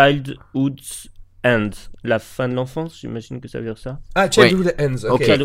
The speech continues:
Speaker 2: D'accord,
Speaker 1: voilà,
Speaker 2: ok,
Speaker 1: sur
Speaker 2: ok, ouais.
Speaker 1: Sci-Fi, et je vous le conseille vraiment. Je vous dis pas à quoi ressemblent des extraterrestres,
Speaker 2: <laughs>
Speaker 1: mais j'ai très envie,
Speaker 2: Là, tu nous as
Speaker 1: mais je vous le
Speaker 2: compris.
Speaker 1: dis pas. Mais, euh, il faut le voir parce que du coup, ce deal est, je veux dire, on vous donne tout, mais demandez surtout pas à nous voir. Et il y a, il y a un côté, tu vois, euh, euh,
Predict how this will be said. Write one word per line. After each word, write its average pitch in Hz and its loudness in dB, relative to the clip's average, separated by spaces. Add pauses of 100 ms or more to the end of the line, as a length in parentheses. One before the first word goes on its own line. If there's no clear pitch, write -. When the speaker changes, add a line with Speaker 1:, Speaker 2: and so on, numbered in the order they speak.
Speaker 2:
D'accord, 123 2
Speaker 1:
voilà, 127 2
Speaker 2:
ok, 127 -4
Speaker 1:
sur 151 2
Speaker 2:
ok, - -4
ouais. 143 6
Speaker 1:
Sci-Fi, 165 6
et 131 6
je - -4
vous 139 2
le 143 6
conseille 151 2
vraiment. 123 2 (220)
Je 127 -4
vous 143 2
dis 165 0
pas 185 8
à 170 8
quoi 165 8
ressemblent 143 4
des 131 0
extraterrestres, 127 0 (220)
Speaker 2:
<laughs> - -6
Speaker 1:
mais 180 6
j'ai 143 0
très 123 2
envie, 117 0
Speaker 2:
Là, 135 -2
tu 135 -12
nous 156 -2
as - 2
Speaker 1:
mais 214 10
je 180 2
vous 196 4
le 170 2
Speaker 2:
compris. 156 0
Speaker 1:
dis 143 2
pas. 156 6 (320)
Mais, 156 10
euh, 147 10
il 147 0
faut 196 4
le 175 6
voir 208 8
parce 175 4
que - -6
du 151 -2
coup, 226 -4
ce 175 2
deal 185 0
est, 143 6 (840)
je - -10
veux - 2
dire, 147 4
on 151 6
vous 139 2
donne 160 8
tout, 226 2
mais 180 4
demandez 156 4
surtout 165 -4
pas 180 4
à 165 6
nous 156 2
voir. 190 2
Et 156 4
il 131 0
y 135 -4
a, - -8
il 131 -4
y 143 6
a 143 8
un 143 4
côté, 170 0
tu 165 -10
vois, 170 4
euh, 147 4 (460)
euh, 131 6